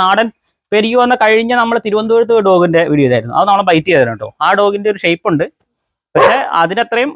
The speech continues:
അവനേക്കാളും വലുപ്പമുണ്ട് കേട്ടോ, സൈസിൽ അവനേക്കാളും വലുപ്പമുണ്ട്. പിന്നെ നമുക്ക് ലാസ്റ്റ് കടി കിട്ടിയ, ആ, എവിടെ തരാം നമുക്ക്, ഇവിടെ ആലപ്പുഴ, അവന്റെ അത്രയും വലുപ്പമില്ല. അവൻ ചെറുതാ അല്ലേ, ഇതിനേക്കാളും ചെറുതാ, പക്ഷെ ആ മുഖ ഷേപ്പ് ഒക്കെ അവന്റെ ഒരു സെറ്റപ്പ് ഉണ്ട്. ഏ ടോണി, ഓയ് ഇങ്ങ് വന്നേ,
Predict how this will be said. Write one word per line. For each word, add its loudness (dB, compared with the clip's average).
അവനേക്കാളും -2
വലുപ്പമുണ്ട് 2
കേട്ടോ, 0
സൈസിൽ -2
അവനേക്കാളും -2
വലുപ്പമുണ്ട്. -2
പിന്നെ -2
നമുക്ക് 0
ലാസ്റ്റ് 0
കടി 0
കിട്ടിയ, -2
ആ, -6
എവിടെ -4
തരാം 2
നമുക്ക്, 0
ഇവിടെ 2
ആലപ്പുഴ, 0
അവന്റെ 0
അത്രയും 0
വലുപ്പമില്ല. 0
അവൻ 2
ചെറുതാ 4
അല്ലേ, -2
ഇതിനേക്കാളും -2
ചെറുതാ, 0
പക്ഷെ -2
ആ 2
മുഖ 2
ഷേപ്പ് 2
ഒക്കെ 0
അവന്റെ 2
ഒരു 0
സെറ്റപ്പ് -6
ഉണ്ട്. -10
ഏ 0
ടോണി, 4
ഓയ് 2
ഇങ്ങ് 0
വന്നേ, 2